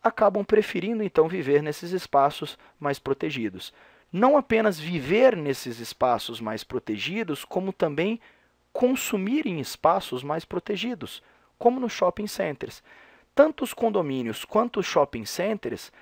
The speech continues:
são classificados como enclaves fortificados.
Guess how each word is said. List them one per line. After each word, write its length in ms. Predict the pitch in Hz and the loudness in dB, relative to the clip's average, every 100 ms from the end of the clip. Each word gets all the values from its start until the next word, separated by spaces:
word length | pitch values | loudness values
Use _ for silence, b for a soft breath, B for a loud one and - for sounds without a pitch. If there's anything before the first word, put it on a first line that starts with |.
| b _ | b _
são 320 | - 214 220 | -2 0 2
classificados 1040 | 208 185 - - 135 - 170 185 180 - | 0 0 -4 -10 -4 2 2 2 -2 -6
como 440 | - 180 185 190 - b b b b _ _ 160 | -2 2 2 0 -2 b b b b _ _ -6
enclaves 1080 | 170 - - 196 220 247 233 240 - - _ _ _ _ _ _ | -6 -8 4 8 8 4 0 -4 -6 -10 _ _ _ _ _ _
fortificados. 1300 | - - 202 - 196 - - 170 131 104 95 - | -6 4 4 4 -4 -4 2 4 4 2 -10 -14